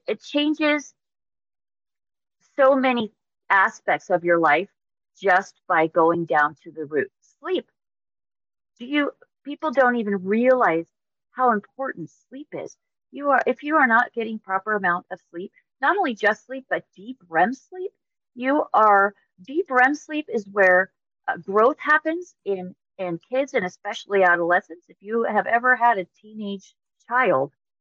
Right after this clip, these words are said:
you know that the next morning,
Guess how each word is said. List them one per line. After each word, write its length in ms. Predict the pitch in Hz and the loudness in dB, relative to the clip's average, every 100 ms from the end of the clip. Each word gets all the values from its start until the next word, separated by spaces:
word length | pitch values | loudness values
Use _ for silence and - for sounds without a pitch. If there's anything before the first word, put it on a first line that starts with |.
| _ _ | _ _
you 360 | _ 180 208 262 | _ -6 -2 0
know 480 | 254 285 185 147 160 _ _ _ | 2 4 4 2 -4 _ _ _
that 240 | 165 143 - _ _ - | -4 -4 -6 _ _ -6
the 100 | 185 | 0
next 300 | 233 302 - | 0 -2 -4
morning, 460 | 349 359 208 175 | -2 0 -2 -6